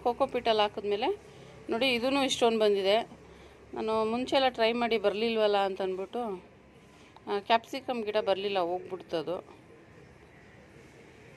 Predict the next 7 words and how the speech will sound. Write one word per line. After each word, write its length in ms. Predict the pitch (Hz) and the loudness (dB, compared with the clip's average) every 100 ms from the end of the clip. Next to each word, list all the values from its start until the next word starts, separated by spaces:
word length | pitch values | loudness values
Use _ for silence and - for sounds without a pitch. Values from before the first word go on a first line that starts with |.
| 240 | -8
ಅಂತಂದ್ಬಿಟ್ಟು 540 | 247 254 247 247 254 | -2 0 0 0 4
ಹಾಕಿದ್ರೆ 440 | 233 240 240 240 247 | 4 4 -4 -2 -2
ನೋಡಿ 220 | 226 254 254 - | 0 -2 -4 -4
ಎಲ್ಲ 220 | 208 226 | 2 2
ಬಂದ್ಬಿಟ್ಟಿದೆ. 540 | 220 214 202 214 208 | 2 0 0 2 2
ಇವಾಗ 200 | 208 202 | 4 2
ಇದಕ್ಕೆಲ್ಲ 460 | 202 202 190 208 214 | 0 -2 -2 0 2